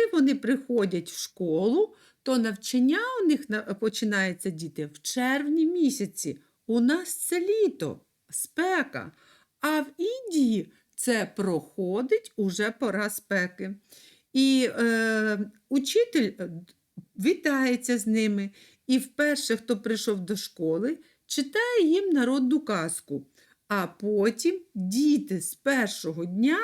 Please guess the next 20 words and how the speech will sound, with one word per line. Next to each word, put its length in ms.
уже 260
починають 960
вивчати 680
літеру 540
А. 200
Вони 320
пишуть 640
цю 140
літеру, 440
співають 1000
про 120
цю 200
літеру, 400
складають 680
різні 320
вірші, 840
казки 680
про 200
цю 280
літеру. 540